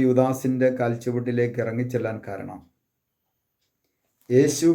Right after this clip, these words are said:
പരിശുദ്ധാത്മാവിനാൽ നിറഞ്ഞ വ്യക്തിയായിരുന്നു. യേശുവിൽ പരിശുദ്ധാത്മാവിൻ്റെ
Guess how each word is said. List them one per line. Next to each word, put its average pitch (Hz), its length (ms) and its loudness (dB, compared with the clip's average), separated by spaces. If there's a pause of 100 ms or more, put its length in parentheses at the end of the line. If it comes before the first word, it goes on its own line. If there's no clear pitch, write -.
പരിശുദ്ധാത്മാവിനാൽ 131 1040 -2 (120)
നിറഞ്ഞ 113 380 -6
വ്യക്തിയായിരുന്നു. - 520 -12 (2250)
യേശുവിൽ 180 440 4 (140)
പരിശുദ്ധാത്മാവിൻ്റെ 165 960 -2